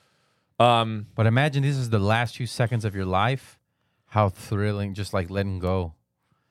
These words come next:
Speaker 1: No, and you look at this photo and you're like, "How many, h-, how many mortgage applications does that guy reject?"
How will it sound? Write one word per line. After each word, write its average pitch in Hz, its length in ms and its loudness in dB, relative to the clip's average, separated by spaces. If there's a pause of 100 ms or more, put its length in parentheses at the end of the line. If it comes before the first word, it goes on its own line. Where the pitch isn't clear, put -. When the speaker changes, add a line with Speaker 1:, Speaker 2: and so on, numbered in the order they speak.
(340)
Speaker 1:
No, 135 180 4
and 131 280 -2
you 131 80 2
look 135 180 2
at 165 100 -2
this 127 160 -2
photo 120 220 4
and 110 80 -2
you're 104 100 -2
like, 101 300 4 (240)
"How 131 160 2
many, 139 320 -2 (220)
h-, 117 60 -4 (100)
how 123 180 2
many 143 260 2
mortgage 113 360 2
applications 98 640 0
does 85 100 -10
that 92 160 0
guy 95 120 0
reject?" 85 760 -4